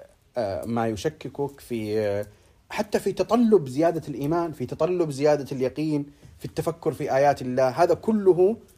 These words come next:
داخل تحت معنى التكليف بالإيمان، سواء كان تكليفًا يصل إلى الوجوب أو إلى الاستحباب، لكن هو في الأخير داخل تحت اسم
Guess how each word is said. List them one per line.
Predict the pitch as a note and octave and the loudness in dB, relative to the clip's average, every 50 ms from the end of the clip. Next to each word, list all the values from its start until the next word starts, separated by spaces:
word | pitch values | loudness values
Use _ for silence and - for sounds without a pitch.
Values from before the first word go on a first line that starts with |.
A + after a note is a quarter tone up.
| _ - - - _ _ _ - | _ -20 -20 -20 _ _ _ 4
داخل | C3+ G3 A#3 A#3 A#3 B3 B3 A#3+ | 6 6 6 6 4 2 0 0
تحت | - - - - - - | -2 -8 -14 -8 -4 0
معنى | F#3+ A3 G#3 G#3 | 0 0 0 0
التكليف | F#3+ - - G3 - - G3 A3+ G#3+ C#3+ | -4 -2 -2 -6 -6 -2 -4 -4 -4 -2
بالإيمان، | D3+ D#3+ - C3+ C#3 C3+ C3 C3+ D3+ | -6 -8 -6 -4 -4 -2 -2 -2 -4
سواء | D3 - E3 D#3+ C3+ C3+ C3 | -2 0 0 0 0 -2 -4
كان | - D#3+ D3 C3+ | -4 -4 -4 -4
تكليفًا | - - - C#3+ C#3+ C#3+ C3+ C#3+ B2 A#2+ - - | -6 -10 -8 -6 -6 -4 -4 -4 -6 -6 -6 -6
يصل | C#3 C#3 - - B2 | -6 -6 -6 -4 -2
إلى | A#2+ A2+ | -2 -2
الوجوب | G#2+ G#2+ G#2 G#2+ C3 D#3+ F#3+ F#3 D#3+ - B2+ | -2 -4 -8 -2 2 4 4 4 2 0 -2
أو | C3 B2+ - | -2 -2 -2
إلى | A#2+ A2 A2+ A2 G#2+ | -2 -2 -2 -2 -2
الاستحباب، | G2+ G#2 - - - - B2+ D3 F3 F#3+ F#3+ F3+ F#3+ - - - - _ _ | -4 -8 -16 -20 -18 0 2 4 4 4 2 0 -4 -14 -20 -20 -20 _ _
لكن | C#3+ D3 - D3+ | 0 0 0 0
هو | D#3+ G3 F#3 | -2 -2 -2
في | - D#3 | -2 -2
الأخير | A#2+ - - E3+ C3+ | -4 -2 -2 -4 0
داخل | A#2 D3 D#3 D#3 - C3+ | 2 0 0 0 -4 -10
تحت | - - - - - | -12 -14 -16 -14 -10
اسم | - - C#3+ - F#3 B3 | -10 -8 -6 -6 -6 -8